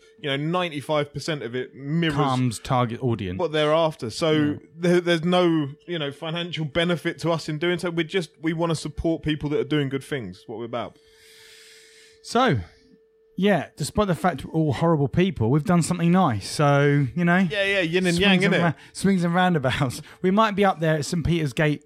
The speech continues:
Speaker 2: for a while listening to all the bad things we've done, but at least there'll be a good thing in the book.
Speaker 1: There'll be, there'll be one on the other side of the
Speaker 2: Yeah,
Speaker 1: paper.
Speaker 2: one thing on the other column. Uh, that is it. Thank you very much for listening. Get in touch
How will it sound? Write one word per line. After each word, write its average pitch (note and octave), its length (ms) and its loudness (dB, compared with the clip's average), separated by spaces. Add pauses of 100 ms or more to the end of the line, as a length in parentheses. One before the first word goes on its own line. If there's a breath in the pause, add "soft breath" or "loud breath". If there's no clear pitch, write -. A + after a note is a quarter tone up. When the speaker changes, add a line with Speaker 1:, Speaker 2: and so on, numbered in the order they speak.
Speaker 2:
for - 160 0
a - 20 4
while D#3 340 4
listening B2 260 -2
to A#2 80 0
all - 20 0
the A#2 80 -2
bad A#2 200 0
things A#2 220 0
we've G#2 100 -4
done, A#2 280 0 (200 loud breath)
but C3+ 100 -2
at C#3+ 80 2
least G3 200 0
there'll F#3+ 140 2
be F3 120 2
a E3+ 40 0
good E3+ 180 -2
thing B2 160 -2
in A#2+ 100 0
the A2+ 60 -4
book. A2+ 160 0
Speaker 1:
There'll F#3 140 2
be, G#3+ 100 4
there'll G#3+ 160 0
be A3 80 0
one G#3 220 2
on F#3+ 100 2
the D#3+ 80 4
other C#3+ 140 0
side B2+ 280 -2
of G#2+ 60 -10
the B3+ 60 -2
Speaker 2:
Yeah, A3+ 100 4
Speaker 1:
paper. A#2 160 -4
Speaker 2:
one A#3 520 2
thing G3+ 200 2
on E3+ 60 2
the E3+ 80 4
other E3 180 2
column. D3 400 0 (840 loud breath)
Uh, F#3 400 4 (180)
that G#3+ 180 2
is F#3 120 2
it. G#3+ 140 2
Thank G#3 180 4
you F3+ 60 -2
very G#3 120 4
much G3 140 2
for - 100 -4
listening. G3+ 300 2
Get G3 180 -2
in G3 100 0
touch - 340 -2